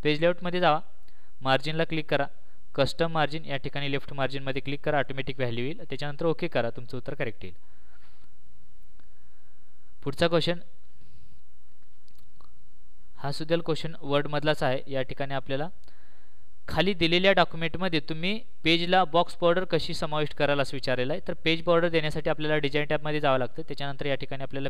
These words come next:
page border आहे, त्याच्यामध्ये box बॉर्डरवर click करा आणि त्याच्यानंतर ओके करा.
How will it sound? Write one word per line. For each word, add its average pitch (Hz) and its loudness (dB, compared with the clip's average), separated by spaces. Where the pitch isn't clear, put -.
page 135 0
border 147 2
आहे, 123 2
त्याच्यामध्ये 139 0
box 131 2
बॉर्डरवर 156 4
click 151 0
करा 131 2
आणि 127 0
त्याच्यानंतर 139 -2
ओके 165 0
करा. 110 -2